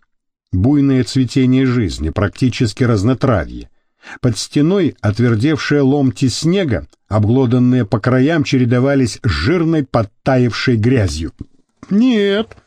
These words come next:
сегодня не было». Торговец германистикой покачал головой,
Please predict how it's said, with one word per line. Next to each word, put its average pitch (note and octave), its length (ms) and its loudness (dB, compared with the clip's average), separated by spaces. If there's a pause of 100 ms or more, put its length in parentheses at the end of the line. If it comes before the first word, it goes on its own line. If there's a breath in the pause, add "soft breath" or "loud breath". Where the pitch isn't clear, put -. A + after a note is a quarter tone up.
(160 soft breath)
сегодня D#3+ 580 0
не A3+ 260 2
было». E3 340 0 (580 loud breath)
Торговец C#3 640 0
германистикой C#3 880 0
покачал - 460 -2
головой, C3+ 480 0